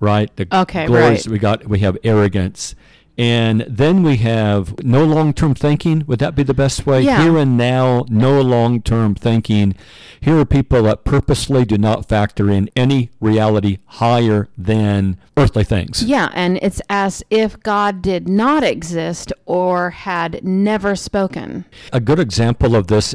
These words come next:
Speaker 1: in the, the covid situation would be a lot of times what you heard was,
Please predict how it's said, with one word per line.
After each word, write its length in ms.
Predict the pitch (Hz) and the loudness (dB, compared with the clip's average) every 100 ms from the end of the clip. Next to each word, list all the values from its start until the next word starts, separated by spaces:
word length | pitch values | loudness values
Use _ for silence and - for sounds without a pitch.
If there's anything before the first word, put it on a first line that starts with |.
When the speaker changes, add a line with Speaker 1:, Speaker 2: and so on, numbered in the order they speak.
| - | -2
Speaker 1:
in 140 | 113 | 0
the, 100 | 95 - | 0 -2
the 100 | 101 | -8
covid 520 | 98 127 123 107 90 90 _ - | 0 2 4 2 0 -4 _ -10
situation 680 | - 110 120 101 98 - 101 | -4 -2 0 0 0 0 2
would 160 | 104 | 2
be 300 | 92 98 92 - - - _ - | 2 0 0 -4 -20 -20 _ -2
a 120 | 127 | 2
lot 200 | 127 165 | 2 2
of 60 | |
times 320 | - 165 127 - | 2 0 0 0
what 140 | 139 | 0
you 160 | 117 107 | 2 2
heard 360 | 92 139 139 | 4 4 2
was, 540 | 101 98 95 92 92 | 2 2 2 0 -2